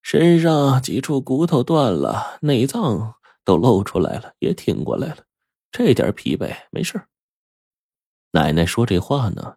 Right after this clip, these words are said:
轻描淡写的，但这话中包含了也不知道有多少的心酸和痛楚。我这会儿更加佩服起奶奶，我想啊，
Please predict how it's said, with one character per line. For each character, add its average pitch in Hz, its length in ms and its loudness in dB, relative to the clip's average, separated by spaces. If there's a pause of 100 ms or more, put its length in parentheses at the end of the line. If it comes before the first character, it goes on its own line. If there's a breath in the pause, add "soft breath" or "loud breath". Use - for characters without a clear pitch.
轻 - 180 -2
描 73 140 -4
淡 73 160 -6
写 - 140 -8
的， - 240 -14 (960 loud breath)
但 208 160 4
这 196 80 4
话 139 200 0
中 156 200 2
包 214 240 0
含 - 240 -8
了 69 160 -10 (260 soft breath)
也 71 140 -4
不 85 200 -6
知 82 160 -4
道 85 160 -2
有 69 140 -6
多 87 300 -2
少 - 180 -8
的 - 140 -10
心 85 300 -2
酸 82 280 -4
和 - 180 -12
痛 - 260 -8
楚。 - 240 -16 (960)
我 90 180 6
这 87 160 2
会 80 140 -2
儿 - 80 -6
更 107 280 2
加 76 220 -4
佩 - 280 -2
服 - 120 -10
起 - 140 -8
奶 - 200 -8
奶， - 180 -16 (120)
我 87 140 0
想 - 160 -4
啊， - 220 -14